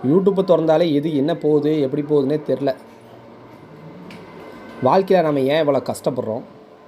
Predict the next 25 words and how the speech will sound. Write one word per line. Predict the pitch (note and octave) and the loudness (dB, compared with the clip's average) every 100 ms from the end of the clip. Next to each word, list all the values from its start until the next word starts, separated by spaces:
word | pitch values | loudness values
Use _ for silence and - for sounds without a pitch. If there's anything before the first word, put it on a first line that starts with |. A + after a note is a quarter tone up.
| - - - - - - - - - | -20 -20 -20 -20 -20 -20 -20 -16 0
வாழ்க்கையில | C#3+ F#3+ F#3+ F3+ | 2 2 0 0
எதனால | D3 D#3+ A#3+ A#3 | 2 2 4 2
இப்படி | G#3+ D3+ | 2 0
நடக்குது? | C3 B2+ A#2 A2+ - - - _ _ _ - - - - - - - - - - - - | -2 -2 -6 -12 -18 -20 -20 _ _ _ -20 -20 -20 -20 -20 -20 -20 -20 -20 -20 -10 2
எல்லாத்துக்கும் | C#3 G#3 B3 C4+ A3+ G3 | 4 6 4 2 0 0
இந்த | |
விதி | E3 F3 | 0 0
வேலை | D#3+ D3+ D3+ | 2 2 0
செய்யறதில்ல. | C#3 B2 B2+ A2+ | -2 -2 -4 -2
ஏன் | C#3+ G#3 C4+ | 2 2 2
சில | - - F3+ A#3+ | -2 -2 2 4
பேர்த்துக்கு | A#3 C4 B3+ C#4 | 4 4 2 -4
இந்த | A#3+ F#3 | -4 -2
விதி | E3+ F#3 | -2 -2
வலுவா | C#3 C3+ D3 C3 | -2 0 0 0
வேலை | A2+ G#2+ - | -2 -4 -8
செய்யுது? | G2 - - - - - - - - - - - - C6+ C6+ B5+ B5+ A#5+ A#5 - | -10 -12 -20 -20 -20 -20 -20 -20 -20 -20 -20 -20 -20 -18 -18 -16 -12 -10 -10 -6
அப்போ | - - D3 D#3 G3+ - - - - - - - - - - - - - - - - | -4 2 4 4 2 -6 -20 -20 -20 -20 -20 -20 -20 -20 -20 -20 -20 -20 -20 -20 -6
நம்ம | D#3 D3+ | 0 2
ஜாதக | C#3 F3 B3 A#3+ | 4 4 4 2
ரீதியா | F#3+ D#3+ F#3+ G#3+ F#3+ - - A3 | 0 0 -2 -2 -6 -18 -10 -4
நம்மளுக்கு | A3 F3+ | 0 2
ஏதாவது | E3 G3+ G3 | 2 2 2
கொடுப்பனை | F#3+ F#3+ F#3 E3+ | 0 -2 0 0
இருக்குமா, | C#3+ D#3+ C3 B2+ B2+ | -2 -4 -4 -2 -4